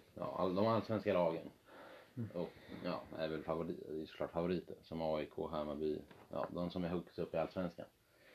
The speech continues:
Speaker 1: är ju, ja, favoriter. Ehm, men ja, om vi går in på S H L, eh, går vi in på tabeller då, så att säga. Ehm, för att se hur det ser ut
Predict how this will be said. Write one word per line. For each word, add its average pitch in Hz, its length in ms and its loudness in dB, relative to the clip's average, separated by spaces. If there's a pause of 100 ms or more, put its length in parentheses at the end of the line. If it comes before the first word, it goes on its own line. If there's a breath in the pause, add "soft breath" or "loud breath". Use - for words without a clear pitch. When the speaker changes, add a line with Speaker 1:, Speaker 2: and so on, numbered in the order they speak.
(680 soft breath)
Speaker 1:
är 85 160 2
ju, 80 320 2
ja, 67 340 -4 (160)
favoriter. 78 420 -2 (640)
Ehm, 85 600 -2 (180)
men 107 560 6
ja, 120 380 8 (220)
om 110 200 2
vi 113 120 6
går 113 200 6
in 110 320 6 (120)
på 107 320 6
S 123 280 2
H 123 100 8
L, 107 240 4 (640 soft breath)
eh, 85 800 2 (180)
går 98 380 4
vi 107 80 6
in 104 160 4
på 101 140 4
tabeller 104 460 8
då, - 180 0
så - 80 -2
att - 80 -2
säga. 71 240 0 (1120 loud breath)
Ehm, 78 640 0 (420)
för 90 180 2
att 82 60 2
se 87 240 4
hur 95 360 4
det 82 140 2
ser 92 180 0
ut - 480 -2